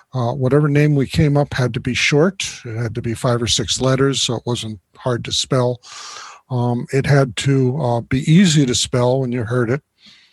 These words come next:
They had to be available on the internet and not one that you would accidentally go to a, a porn site or something like that, but nobody was using.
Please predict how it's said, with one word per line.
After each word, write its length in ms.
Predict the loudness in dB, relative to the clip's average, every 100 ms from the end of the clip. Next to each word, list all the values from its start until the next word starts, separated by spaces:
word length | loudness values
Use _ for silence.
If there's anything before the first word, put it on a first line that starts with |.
| _ _ 0
They 80 |
had 160 | 4 4
to 80 | 2
be 120 | 2
available 460 | 4 4 6 4 4
on 140 | 4
the 120 | 4
internet 560 | 4 4 4 2 2 -12 _ _ -20 -20 _
and 140 | -4 0
not 200 | 0 0
one 240 | 0 0
that 120 | 0
you 120 | 0
would 100 | 4
accidentally 540 | 4 2 0 -2 -2 -2
go 220 | 0 2
to 220 | 2 0
a, 460 | -2 -6 _ _ -4
a 40 |
porn 360 | 0 2 4 2
site 320 | 2 2 2
or 40 |
something 240 | -2 -4 -6
like 160 | -6 0
that, 200 | 0 -2 -10 _ _ _
but 240 | -4 -4 0
nobody 320 | 0 2 2
was 200 | 0 -2
using. 400 | -4 -4 -8